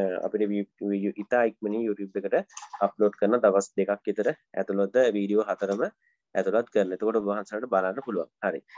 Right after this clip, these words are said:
එතකොට දරුවෝ මෙතන ඉන්නවා නම් කවුරු හරි තවම අපේ ආයතනයේ කියන්නේ මේ පාලි ව්‍යාකරණ සංග්‍රාමයට ලියාපදිංචි වෙලා නොවිච්ච දරුවෝ ඉන්නවා නම් ඒ දරුවන්ට ලබන, අ, සතියේ සෙනසුරාදාට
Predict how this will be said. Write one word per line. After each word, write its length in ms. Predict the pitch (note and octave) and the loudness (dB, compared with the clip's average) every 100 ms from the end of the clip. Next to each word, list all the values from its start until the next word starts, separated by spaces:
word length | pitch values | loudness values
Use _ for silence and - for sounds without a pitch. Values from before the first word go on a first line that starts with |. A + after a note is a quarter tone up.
| - | -2
එතකොට 280 | A#2 B2+ C3 | 2 4 4
දරුවෝ 260 | B2+ C#3 | 6 6
මෙතන 300 | B2 G#2 B2 C3 | 4 0 2 2
ඉන්නවා 400 | G#2+ A2 A#2 A#2+ | 0 0 2 0
නම් 100 | A#2 | -2
කවුරු 300 | G#2+ G#2 A2 | -2 -2 -4
හරි 160 | A2+ | -8
තවම 400 | A2 G#2+ G2+ G#2+ A#2 - _ _ | -4 0 0 0 -2 -4 _ _
අපේ 220 | G#2 G2+ G#2+ | -6 -2 0
ආයතනයේ 420 | G#2+ G#2 A2 G#2+ | 0 -2 -2 -2
කියන්නේ 300 | G#2 F#2+ F2+ _ _ _ | -4 -6 -8 _ _ _
මේ 220 | G2+ G#2+ G#2+ | 2 4 4
පාලි 320 | G#2 G2+ A2 | 2 2 4
ව්‍යාකරණ 380 | A2+ A2+ A2+ A2+ | 4 4 2 0
සංග්‍රාමයට 520 | A2 A2 A2 A2 G#2 | -2 0 0 0 -2
ලියාපදිංචි 580 | G#2 G2+ - G#2+ A2 A#2 | 2 2 0 -8 -6 0
වෙලා 220 | A2+ G#2+ G#2+ G2+ | 2 0 -2 -4
නොවිච්ච 380 | A2 C3 - C3 | -2 -2 -4 -2
දරුවෝ 300 | A2+ G2+ G2 | 0 0 -2
ඉන්නවා 240 | F#2+ F#2+ | -4 -4
නම් 160 | A2+ F#3+ _ _ _ | -2 -4 _ _ _
ඒ 180 | - A2+ | 0 2
දරුවන්ට 420 | A2+ A#2 A#2+ A#2+ | 4 4 2 2
ලබන, 360 | C3 G#2 G#2 A#2 C3 - _ _ _ _ _ _ _ _ _ - - | 2 2 0 -2 -4 -6 _ _ _ _ _ _ _ _ _ -20 -6
අ, 120 | G#2+ G#2 G2+ G2+ G2+ | 0 2 4 4 2
සතියේ 560 | G2 A2 G2 A2 G2+ - - - _ | 2 -2 0 0 0 -4 -20 -20 _
සෙනසුරාදාට 760 | - A#2 A#2+ C3+ B2 G#2 F#2+ | 0 4 4 4 2 2 0